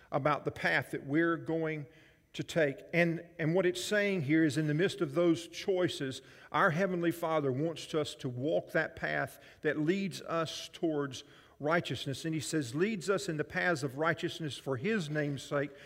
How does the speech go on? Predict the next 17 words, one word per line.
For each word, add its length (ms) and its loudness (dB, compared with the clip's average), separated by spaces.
which 180 0
sort 160 4
of 80 0
gives 300 2
me 100 0
the 100 -2
visual 600 2
that 160 0
there's 260 2
a 80 -2
path 500 0
that 140 -4
God 220 2
has 200 -2
designed 640 -2
for 240 0
us 220 0